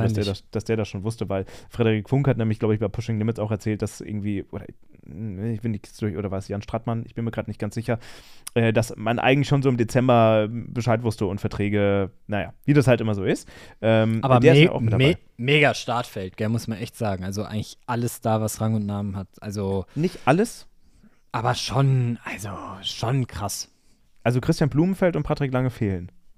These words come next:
Speaker 1: Das ist halt schon,
Speaker 2: Ja, okay.
Speaker 1: schon
Speaker 2: Ja,
Speaker 1: schade.
Speaker 2: das stimmt. Aber gut, Christian Blumenfeld bereitet sich halt auf die Olympischen Spiele vor.
Speaker 1: Ja, und Patrick Lange auf Hawaii.
Speaker 2: Und,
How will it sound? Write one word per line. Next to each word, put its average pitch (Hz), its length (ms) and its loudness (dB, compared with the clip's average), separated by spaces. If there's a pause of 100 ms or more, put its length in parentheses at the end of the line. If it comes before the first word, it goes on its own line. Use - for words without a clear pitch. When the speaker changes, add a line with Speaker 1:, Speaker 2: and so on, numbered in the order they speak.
(260)
Speaker 1:
Das 120 120 -6
ist - 80 -4
halt 139 120 -2
schon, 131 220 -4
Speaker 2:
Ja, 117 220 0
okay. 113 260 -4 (420)
Speaker 1:
schon - 200 0
Speaker 2:
Ja, 127 60 4
Speaker 1:
schade. 123 140 4
Speaker 2:
das 87 80 -2
stimmt. - 280 -14 (840)
Aber 135 260 6
gut, 131 220 0
Christian 139 360 0
Blumenfeld 151 720 4 (160)
bereitet 131 340 0
sich 139 200 -2
halt 139 180 4
auf 123 300 0
die 135 80 -2
Olympischen 127 340 0
Spiele 151 320 0
vor. 165 480 4 (240)
Speaker 1:
Ja, 107 80 -4
und 98 60 -2
Patrick 110 280 -4
Lange 110 180 -2
auf 123 120 -4
Hawaii. 127 160 4 (100)
Speaker 2:
Und, 127 340 -4